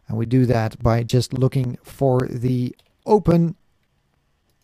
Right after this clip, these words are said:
N X client. And we can find that one easily here. We're just hitting Open N X.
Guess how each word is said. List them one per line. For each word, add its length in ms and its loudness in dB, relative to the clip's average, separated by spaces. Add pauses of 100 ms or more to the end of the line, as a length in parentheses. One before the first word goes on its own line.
(600)
N 160 4
X 240 0
client. 640 0 (2250)
And 140 -14
we 60 -10
can 160 -12
find 260 -10
that 180 -10
one 220 -10
easily 560 -10 (140)
here. 640 -6 (2250)
We're 80 -12
just 220 -12
hitting 340 -8
Open 240 -8
N 140 -4
X. 420 -12